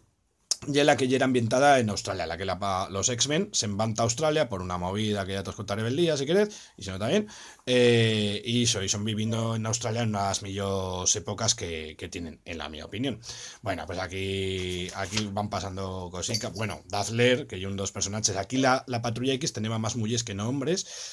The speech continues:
Eh, tenía a Dazzler, tenía a Pícara, a Psylocke,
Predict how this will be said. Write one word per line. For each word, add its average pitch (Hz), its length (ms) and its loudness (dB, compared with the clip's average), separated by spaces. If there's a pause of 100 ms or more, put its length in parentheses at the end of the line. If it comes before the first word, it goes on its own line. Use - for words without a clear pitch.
(140)
Eh, 110 180 0
tenía 98 280 -2
a 95 40 0
Dazzler, 123 340 4
tenía 104 240 -2
a 101 100 -2
Pícara, 120 1200 2
a 95 60 0
Psylocke, 135 680 4